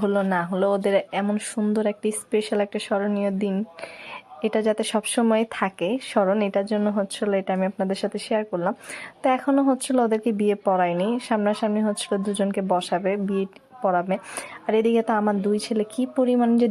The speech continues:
দুষ্টমি করতেছে, দুষ্টমির কোনো স-, মানে শেষ নাই। ওরা এদিকে দৌড়ায়, ওদিকে দৌড়ায়, ওদেরকে ধরেই রাখা যায় না, ওরা এত দুষ্টামি করতেছে। তো ভিডিওটা কেমন লাগলো অবশ্যই কিন্তু কমেন্ট সেকশনে জানাবেন। এ হচ্ছে হলো আমার দেবর, মানে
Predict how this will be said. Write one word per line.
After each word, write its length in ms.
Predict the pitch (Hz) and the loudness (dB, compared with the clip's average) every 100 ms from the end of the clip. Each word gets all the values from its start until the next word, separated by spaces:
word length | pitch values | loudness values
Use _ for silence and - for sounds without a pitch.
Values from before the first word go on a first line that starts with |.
| 214 | 0
দুষ্টমি 420 | 208 - 220 220 220 | -2 -2 0 0 0
করতেছে, 560 | 214 - 208 208 - 202 190 | -4 -4 -4 -2 0 0 0
দুষ্টমির 500 | 214 - 233 220 226 226 | -2 -2 0 0 0 0
কোনো 160 | 214 214 | -2 -2
স-, 160 | - - - - - - 240 | -6 -12 -16 -16 -18 -8 -2
মানে 160 | 226 226 220 - | 2 2 0 4
শেষ 220 | 262 254 - 208 | 4 4 0 0
নাই। 120 | 180 185 | 2 2
ওরা 140 | 196 196 185 | 2 4 2
এদিকে 260 | 185 202 220 | 0 2 2
দৌড়ায়, 260 | 220 214 220 196 | 2 2 4 2
ওদিকে 260 | 190 220 220 | 0 0 0
দৌড়ায়, 220 | 220 220 202 | 2 2 0
ওদেরকে 260 | 196 196 208 196 | -2 -2 -2 0
ধরেই 320 | 208 220 220 202 | 2 4 4 2
রাখা 180 | 190 208 | 0 -2
যায় 120 | 190 190 | 0 0
না, 40 | 190 | 0
ওরা 100 | 202 185 | 2 0
এত 120 | 190 - 208 | -2 -4 -2
দুষ্টামি 420 | 220 - 220 202 190 | -4 -4 -4 -2 -2
করতেছে। 420 | 180 - 170 - 269 - - - - - | -4 -4 -8 -4 -6 -8 -14 -10 -10 -6
তো 60 | 240 220 | -2 2
ভিডিওটা 340 | 226 240 247 247 | 2 2 0 0
কেমন 200 | 233 226 233 | 0 2 2
লাগলো 200 | 226 220 | 2 2
অবশ্যই 280 | 202 202 233 226 | 2 0 -2 -2
কিন্তু 180 | 220 233 | -2 -2
কমেন্ট 220 | 202 202 202 | -2 -2 -2
সেকশনে 340 | 208 - 208 208 196 | -4 -2 -2 0 0
জানাবেন। 340 | 185 185 226 226 _ - - 247 | 0 0 -2 -6 _ -8 0 0
এ 20 | 254 | 2
হচ্ছে 260 | 247 247 - 240 | -2 -4 -2 0
হলো 140 | 214 196 | 0 0
আমার 160 | 196 175 175 | 0 -2 -2
দেবর, 300 | 151 151 190 - - - - - - - | -2 0 -2 -4 -14 -16 -16 -16 -20 -2
মানে 120 | 226 | 2